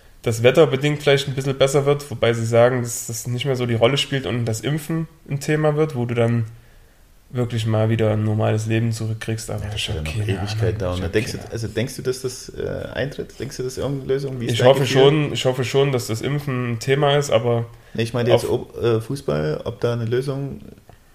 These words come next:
Speaker 2: kommt oder einfach nur Cut?
Speaker 1: Also ich würde sagen, entweder komplett absagen oder Playoffs, aber kein Quotientenmeister, das wäre so,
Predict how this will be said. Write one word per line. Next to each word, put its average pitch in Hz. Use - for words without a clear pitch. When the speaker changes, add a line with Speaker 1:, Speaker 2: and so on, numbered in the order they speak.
Speaker 2:
kommt 147
oder 120
einfach 113
nur 110
Cut? -
Speaker 1:
Also 123
ich 160
würde 135
sagen, 127
entweder 135
komplett 120
absagen 147
oder 113
Playoffs, 113
aber 110
kein 123
Quotientenmeister, 113
das 110
wäre 110
so, 110